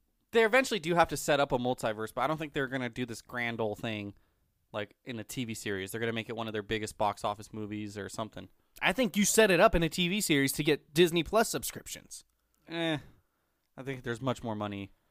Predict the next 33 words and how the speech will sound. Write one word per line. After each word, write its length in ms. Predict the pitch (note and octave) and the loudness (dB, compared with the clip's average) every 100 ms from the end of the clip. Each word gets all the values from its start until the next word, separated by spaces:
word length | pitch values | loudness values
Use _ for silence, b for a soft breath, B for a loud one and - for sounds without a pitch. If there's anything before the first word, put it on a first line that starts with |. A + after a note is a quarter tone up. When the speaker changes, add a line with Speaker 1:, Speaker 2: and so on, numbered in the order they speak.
| _ _ _ _ _ _ _ | _ _ _ _ _ _ _
Speaker 1:
And 140 | E3+ | -4
it's 140 | F#3+ F#3+ | -2 4
already 180 | G#3+ G3+ | 4 6
been 220 | F#3+ E3+ | 0 2
leaked 240 | E3+ D3 | -2 -2
that 100 | D3+ | -4
there's 180 | D3 C#3 | -4 -4
that, 200 | C3+ B2 | -4 -4
gonna 100 | C3 | -8
be 80 | B2+ | -4
that 140 | B2 | -4
Mutants 440 | A#2 A#2+ A#2 - - | -4 -6 -8 -10 -8
X-Men 400 | A#2 - A#2+ A2+ | -8 -10 -14 -12
movie. 280 | A2+ A2+ A2+ | -12 -10 -8
They're 100 | C3 | -6
gonna 160 | A#3+ G3+ | -4 0
recast. 560 | C#3+ - C3 G#2+ - | -2 2 4 4 2
They're 80 | C#3 | -2
not 140 | F3+ | -2
gonna 160 | G3 C3+ | 0 -2
have 180 | C#3 A#2+ | 0 0
the 80 | A2 | 2
old 260 | - G#3+ | 0 0
Speaker 2:
No, 160 | G4 G#4 | 0 -2
for 200 | - A3+ | 0 0
sure, 340 | - D4+ F#3+ | 0 4 4
Speaker 1:
X-Men. 360 | B2 D3 - G2+ | 4 0 -2 -12
Speaker 2:
but 80 | - | -4
they 100 | A3 | -4
could 180 | - C4 | 2 2
have 140 | C#3 | 6
done 240 | E3 A2+ | 4 4
something. 500 | - - D3 A2 - | 0 2 2 2 -8